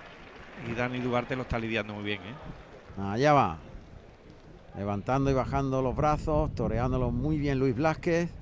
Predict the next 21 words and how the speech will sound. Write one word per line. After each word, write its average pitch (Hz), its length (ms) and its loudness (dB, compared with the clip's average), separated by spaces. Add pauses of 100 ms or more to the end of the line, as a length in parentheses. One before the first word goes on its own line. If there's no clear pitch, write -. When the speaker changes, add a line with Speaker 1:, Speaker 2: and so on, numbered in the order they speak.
(1900)
Speaker 1:
Toro - 120 -12
fijo, 95 360 -12
¿eh? 156 120 -10 (160)
Speaker 2:
Ahí, 110 200 0
cuartea 131 480 2
ya, 202 280 8
Speaker 1:
Muy 202 80 4
Speaker 2:
carrerilla - 400 2
Speaker 1:
bien. 175 100 8
Speaker 2:
en 160 60 4
cuarto 190 280 8
de 185 80 10
reloj, 190 360 8
buen 220 260 12
par. 131 320 8
Speaker 1:
Bien, 104 280 -2 (100)
bien, 104 260 2
bien, 110 260 2
bien. 113 160 2 (200)
Cuidado. 92 200 0
Speaker 2:
Bien 165 180 6